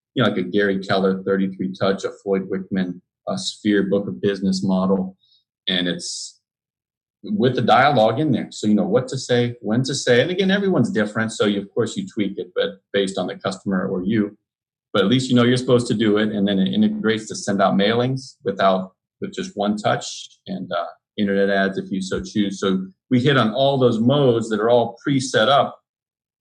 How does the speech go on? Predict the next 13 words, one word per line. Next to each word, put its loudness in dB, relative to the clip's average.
And 2
then 4
you 0
just -2
have -2
to -2
upload 0
the, 0
the, -4
your 0
newest 2
people -4
and, -4